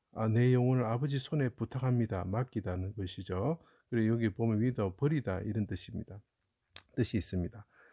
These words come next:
그리고 머리를 숙이고 운명하셨습니다. 그래서 이게 굽다, 끝나다, 이런 뜻이죠. 그래서 이런 예수님께서 자기가 풀처럼, 풀처럼, 어, 이 시-, 어,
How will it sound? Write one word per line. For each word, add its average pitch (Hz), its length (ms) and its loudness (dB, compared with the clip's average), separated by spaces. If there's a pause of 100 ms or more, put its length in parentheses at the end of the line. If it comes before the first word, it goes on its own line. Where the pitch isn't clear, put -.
(180)
그리고 127 240 8
머리를 131 380 6
숙이고 127 640 2
운명하셨습니다. 107 1000 0
그래서 113 240 -4
이게 101 100 0
굽다, 98 520 -4
끝나다, 110 520 -2
이런 117 240 -2
뜻이죠. 123 420 -10 (580)
그래서 151 220 2
이런 165 400 6
예수님께서 123 720 4
자기가 127 480 2
풀처럼, 156 720 -2 (260)
풀처럼, 160 720 2 (720)
어, 110 320 -2 (200)
이 107 200 0
시-, - 260 -8 (140)
어, 101 240 -2